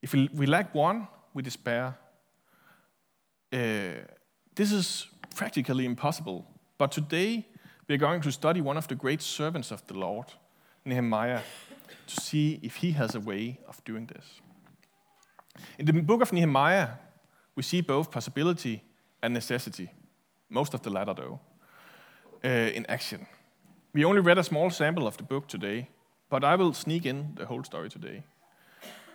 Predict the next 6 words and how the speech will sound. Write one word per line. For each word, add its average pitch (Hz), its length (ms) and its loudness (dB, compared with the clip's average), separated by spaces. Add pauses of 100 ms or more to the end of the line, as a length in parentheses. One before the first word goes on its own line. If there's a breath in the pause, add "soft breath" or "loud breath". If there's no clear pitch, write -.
The - 80 -12
story 196 260 10
about 156 340 8
how 147 540 2
Nehemiah 131 680 2 (200)
built 120 340 -2